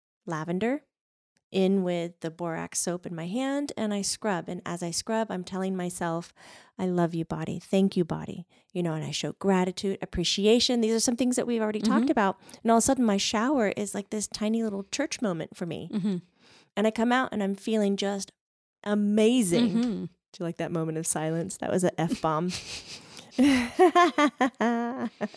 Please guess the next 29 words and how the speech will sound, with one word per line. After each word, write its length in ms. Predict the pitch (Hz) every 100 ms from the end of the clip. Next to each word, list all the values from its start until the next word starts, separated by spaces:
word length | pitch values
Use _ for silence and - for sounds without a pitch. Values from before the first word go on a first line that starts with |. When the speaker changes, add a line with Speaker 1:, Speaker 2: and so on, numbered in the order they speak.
| - - - - - - -
Speaker 1:
Whoops. 460 | 147 135 - - - _ - - - - - - - - _ - -
I 60 | 220
have 140 | 208
one 200 | 208 233
more 200 | 262 269
thing 440 | 285 233 190 196 233
Speaker 2:
Okay. 220 | 208 220 -
Speaker 1:
about 440 | 202 190 180 180
Speaker 2:
I 40 | -
can't 180 | - 202
wait 140 | 202
to 80 | 240
hear 180 | 208 165
it. 120 | 196 -
Speaker 1:
raising. 840 | 208 214 240 202 208 220 202 247 -
Speaker 2:
<laughs> 80 | -
Speaker 1:
You 120 | 269
really? 420 | 240 349 554 571 - _ _ -
I 60 | 311
love 180 | 285 269
your 120 | 220
excitement. 520 | 202 175 - 226 - - _ _
Um, 380 | 208 202 196 185 - _ _ _ _ _ -
it's 180 | 220 214
decluttering 880 | 196 233 311 - 254 247 226 214 190
your 80 | 180
space, 440 | - - - -
Speaker 2:
Mm. 80 | 185
Speaker 1:
Lumineers. 520 | 185 156 147 147 -